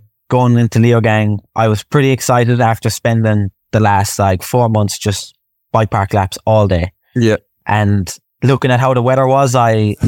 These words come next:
Speaker 1: I do, I like a wet race, and it was
Speaker 2: <laughs>
Speaker 1: like kind of all just what I was hoping for. And
Speaker 2: Yeah.
Speaker 1: I had kind of pictured, I just, like,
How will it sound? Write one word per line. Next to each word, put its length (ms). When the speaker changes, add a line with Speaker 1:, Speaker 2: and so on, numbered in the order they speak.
Speaker 1:
I 160
do, 440
I 160
like 220
a 60
wet 200
race, 380
and 220
it 180
was 240
Speaker 2:
<laughs> 80
Speaker 1:
like 140
kind 320
of 180
all 560
just 460
what 220
I 120
was 140
hoping 340
for. 240
And 80
Speaker 2:
Yeah. 80
Speaker 1:
I 20
had 240
kind 260
of 200
pictured, 400
I 180
just, 300
like, 300